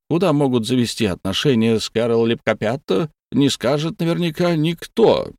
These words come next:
кроме разве что Господа Бога, включая саму Кэрол". Всё это казалось чертовски заманчивым, и к практически поваленному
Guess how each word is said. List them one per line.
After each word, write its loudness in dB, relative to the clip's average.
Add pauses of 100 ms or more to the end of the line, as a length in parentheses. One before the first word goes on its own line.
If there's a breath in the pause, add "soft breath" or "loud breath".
(140)
кроме -2
разве 0
что -2
Господа -2
Бога, -6 (300)
включая 0
саму 0
Кэрол". -8 (1600)
Всё 0
это 0
казалось 0
чертовски -6
заманчивым, -2 (400)
и 0
к -10
практически -4
поваленному 0